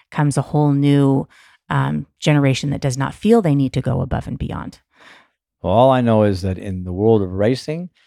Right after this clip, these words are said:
Speaker 2: the work from home model and the hybrid work models aren't really <laughs> feasible
Speaker 1: <laughs>
Speaker 2: in motorsports to any great degree. So,
Speaker 1: They are not.
Speaker 2: you know, in post-covid, you know, those are the types of things that I think, you know, have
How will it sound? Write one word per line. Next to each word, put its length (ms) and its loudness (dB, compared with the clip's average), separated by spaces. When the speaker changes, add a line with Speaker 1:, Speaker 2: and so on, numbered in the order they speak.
Speaker 2:
the 260 2
work 300 2
from 220 -4
home 360 0
model 460 0
and 220 -2
the 80 -2
hybrid 440 2
work 280 -2
models 540 2
aren't 260 4
really 360 2
<laughs> 180 -20
feasible 420 2
Speaker 1:
<laughs> 580 -2
Speaker 2:
in 240 0
motorsports 880 -2
to 120 0
any 220 2
great 320 0
degree. 480 -4
So, 300 2
Speaker 1:
They 200 2
are 220 2
not. 260 0
Speaker 2:
you 60 -2
know, 340 0
in 100 -6
post-covid, 800 0
you 140 -4
know, 180 -4
those 380 2
are 60 -2
the 140 -4
types 380 -4
of 100 -10
things 280 -6
that 120 0
I 120 -2
think, 460 -8
you 120 -8
know, 160 -4
have 440 0